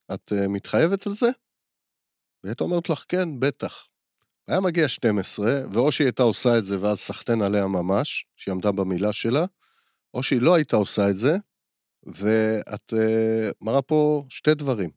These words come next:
אחד, מראה לה את זה שקשה לסמוך עליה, היא אומרת ומבטיחה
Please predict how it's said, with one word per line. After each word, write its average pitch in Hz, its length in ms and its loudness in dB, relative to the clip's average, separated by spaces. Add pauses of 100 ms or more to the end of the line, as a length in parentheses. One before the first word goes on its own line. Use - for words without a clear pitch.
(800)
אחד, 135 280 2
מראה 120 280 2
לה 131 160 6
את 113 60 0
זה 107 120 -2
שקשה - 380 -4
לסמוך 117 460 0
עליה, 95 300 0
היא 98 380 -2
אומרת 107 560 2
ומבטיחה 101 480 -4